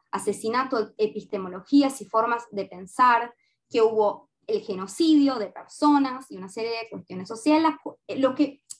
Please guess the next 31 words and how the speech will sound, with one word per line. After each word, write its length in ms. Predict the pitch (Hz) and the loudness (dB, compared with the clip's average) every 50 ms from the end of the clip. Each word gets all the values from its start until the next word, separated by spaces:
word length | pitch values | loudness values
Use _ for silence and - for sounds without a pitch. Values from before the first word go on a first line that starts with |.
| _ _ _ | _ _ _
di-, 340 | 226 208 196 247 247 247 - 214 | -14 -8 -4 -2 -2 -2 0 0
decimos 440 | 240 233 226 - 285 269 226 208 | -2 0 2 2 2 2 2 0
que 80 | - 226 | -4 -8
es 120 | 220 - | -6 -4
el 180 | 277 262 262 269 | -4 -2 2 4
mundo 420 | 294 339 370 381 381 381 370 339 | 4 4 6 6 6 4 4 4
colonial, 680 | - 294 247 247 247 247 269 285 302 277 269 269 277 - | 2 2 0 0 0 2 4 4 4 4 2 -2 -6 -8
quizás 300 | 226 214 - 285 277 277 | -12 -8 -4 -4 -4 -2
serían 440 | 302 294 277 294 294 294 294 294 - - _ _ _ _ _ _ | -2 -2 0 4 4 4 4 4 2 -4 _ _ _ _ _ _
todas 240 | - 415 480 466 415 | 4 4 6 6 6
las 180 | 359 294 277 - | 4 4 2 0
consecuencias 800 | - 254 240 247 240 - 254 - - 339 339 320 285 285 262 - | -2 -2 -2 -4 -4 -4 -6 -4 -2 2 4 4 4 2 0 -4
que 100 | - 220 | -6 -6
siguen 420 | 220 - - 294 330 330 311 285 277 | -4 0 0 2 4 6 6 4 4
perdurando 800 | 226 208 208 208 208 214 220 254 269 269 269 262 262 254 247 240 | 0 -2 -2 0 0 0 2 2 0 0 -2 -4 -4 -4 -4 -4
hoy 180 | 226 226 240 | -4 -4 -2
por 220 | - 285 269 254 233 | 0 0 0 2 2
hoy 240 | 214 214 220 220 - _ _ _ _ _ - | 0 -2 -4 -6 -12 _ _ _ _ _ -2
del 180 | 220 277 277 | 0 0 0
proceso 440 | 277 269 269 - 262 247 247 - 262 | 0 -2 -6 -6 -6 -6 -6 -6 -8
de 140 | 240 226 226 | -8 -6 -6
colonización 840 | 196 185 185 180 180 180 175 - 180 180 - - 185 170 170 170 156 | -8 -8 -6 -8 -8 -10 -12 -16 -18 -16 -12 -8 -6 -6 -6 -6 -8
y 120 | - - - | -8 -8 -10
que 80 | 196 | -8
se 100 | - 208 | -6 -8
pueden 300 | - - 269 269 262 254 | -2 0 0 0 0 -2
dar 200 | 254 247 254 247 | -4 -4 -4 -6
de 80 | 247 220 | -8 -8
distintas 720 | - 202 196 _ _ _ - 294 294 285 277 277 269 208 | -10 -10 -12 _ _ _ 8 8 10 10 8 6 2 -2
maneras, 600 | 208 202 185 185 185 190 190 185 175 180 185 - _ _ _ _ _ _ - | -6 -6 -6 -6 -6 -6 -6 -6 -8 -8 -10 -12 _ _ _ _ _ _ -12
eh, 340 | - 165 170 180 180 175 | -8 -8 -8 -8 -10 -12